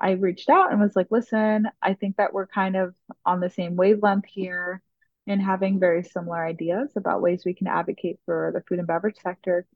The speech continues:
Would you be interested in combining forces to create programming that could,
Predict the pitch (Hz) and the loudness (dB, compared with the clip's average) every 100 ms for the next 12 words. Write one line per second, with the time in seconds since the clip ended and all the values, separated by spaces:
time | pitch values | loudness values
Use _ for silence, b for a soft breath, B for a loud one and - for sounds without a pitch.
0 | _ 190 196 196 190 185 180 190 - 180 | _ 0 2 4 4 4 2 -2 2 2
1 | 175 185 175 165 170 - 170 185 180 180 | 2 0 2 2 0 0 0 2 2 2
2 | 190 _ - 170 - 185 - - 180 170 | -2 _ -12 -10 -4 -2 -4 -2 -2 -2
3 | 170 170 160 165 160 - 185 170 | -4 -2 -4 -2 -4 0 2 2